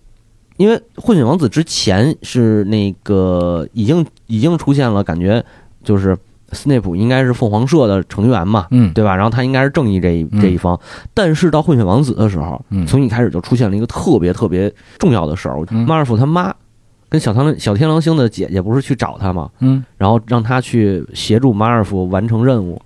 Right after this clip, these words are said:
Speaker 2: 对。
Speaker 1: 最终跟他立了一个不可，牢不可破之咒。
Speaker 2: 对。
Speaker 1: 记得吧？
Speaker 2: 对，对，对，对。
Speaker 1: 这个是整个一个剧情一开始就特吸引人的地方。
Speaker 2: 嗯。
Speaker 1: 就是牢不可破咒这个事儿，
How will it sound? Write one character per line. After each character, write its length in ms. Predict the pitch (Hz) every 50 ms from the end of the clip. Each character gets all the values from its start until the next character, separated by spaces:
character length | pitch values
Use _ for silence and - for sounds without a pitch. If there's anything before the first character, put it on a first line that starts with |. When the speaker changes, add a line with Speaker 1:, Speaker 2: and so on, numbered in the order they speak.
| _
Speaker 2:
对。 160 | - 101 90 82 _ _ _ _ _ _ -
Speaker 1:
最 200 | - 202 165 131
终 280 | 113 - 139 147 151 143
跟 180 | 147 139 139
他 180 | 131 135 135 135
立 180 | 143 135 117
了 100 | 107 104
一 120 | 95 95 104
个 160 | 107 113 110 - _ _ _ _ _ _ _ _ _ -
不 200 | - 151 139 127
可， 380 | - - - - 95 90 - -
牢 180 | 113 110 135
不 120 | 160 170 151
可 180 | - - -
破 220 | 87 104 135 123 110
之 160 | - 139 151
咒。 200 | 147 - 147 - - _
Speaker 2:
对。 180 | - 117 104 90 - _ _ _ _ _ _ _
Speaker 1:
记 140 | - - 127
得 80 | 120 110
吧？ 160 | 101 95 90 - -
Speaker 2:
对， 120 | - 123 127
对， 80 | 123 123
对， 140 | 123 123 120
对。 0 |
Speaker 1:
这 160 | 120 175 143
个 80 | 127
是 140 | 113 107 117 - - -
整 200 | - 85 85 101
个 180 | 120 139 131
一 140 | 117 110 113
个 100 | 127 131
剧 180 | 123 - - 127
情 220 | 101 113 107 127
一 80 | 131 127
开 160 | 104 110 131
始 100 | 123 98
就 100 | 85 95 98
特 180 | - - -
吸 180 | 113 - - 110
引 60 | 101
人 80 | 90 80
的 60 | 85
地 140 | 85 87 71
方。 80 | 85 87 -
Speaker 2:
嗯。 340 | 98 98 101 98 95 92 90
Speaker 1:
就 140 | 92 123
是 160 | 110 113 98 65 -
牢 140 | 110 110 147
不 100 | 185 196
可 120 | - 107
破 220 | 82 107 123 135
咒 180 | 147 180 147 107
这 140 | 95 113 95
个 80 | 92
事 180 | 85 - - 95
儿， 140 | 71 -